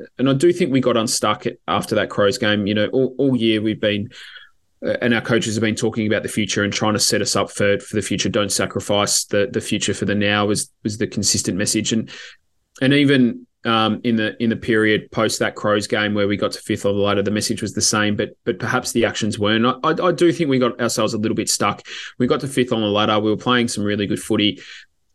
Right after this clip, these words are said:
an opportunity to, to finish, you know, uh, and, uh, up the ladder, get a home final and, and potentially win one was, was probably a little bit too good an opportunity to pass up. We, we made some, some shorter term decisions, I, I do think,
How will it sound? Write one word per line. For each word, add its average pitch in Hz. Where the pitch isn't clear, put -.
an 127
opportunity 117
to, 107
to 110
finish, -
you 113
know, 101
uh, 101
and, 110
uh, 67
up 131
the 120
ladder, 107
get 113
a 107
home 110
final 104
and, 98
and 98
potentially 110
win 104
one 101
was, 98
was 113
probably 113
a 107
little 104
bit 95
too 110
good 110
an 107
opportunity 101
to 92
pass 98
up. 98
We, 101
we 113
made 110
some, 104
some -
shorter 107
term 101
decisions, 95
I, 95
I 98
do 98
think, 101